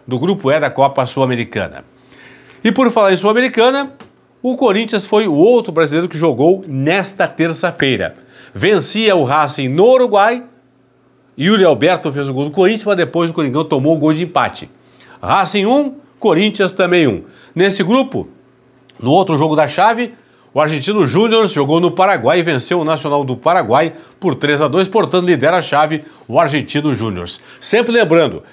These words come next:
na Copa Sul-Americana, o primeiro colocado de cada chave avança direto para as oitavas de final e o segundo colocado vai disputar um mata-mata com os terceiros colocados da Copa Libertadores da América.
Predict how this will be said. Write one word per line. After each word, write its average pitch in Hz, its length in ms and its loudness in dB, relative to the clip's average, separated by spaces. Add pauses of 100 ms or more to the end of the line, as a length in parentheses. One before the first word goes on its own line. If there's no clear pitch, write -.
(160)
na 147 160 -2
Copa 202 340 0
Sul-Americana, 226 880 0 (240)
o 185 140 -2
primeiro 214 480 2
colocado 180 360 0
de 151 60 -14
cada 165 240 2
chave 156 340 2
avança 143 360 2
direto 156 580 0 (280)
para 156 200 4
as 139 120 0
oitavas 120 460 0
de - 60 -12
final 233 440 2 (240)
e 170 100 -2
o 208 80 2
segundo 214 480 -2
colocado 202 420 2
vai 190 100 2
disputar - 320 -4
um 185 60 0
mata-mata 175 640 0
com 170 360 0 (560)
os 135 100 -10
terceiros 165 480 0
colocados 147 600 0
da 143 280 0 (100)
Copa 139 400 0
Libertadores 135 880 -4
da 120 100 0
América. 92 460 -6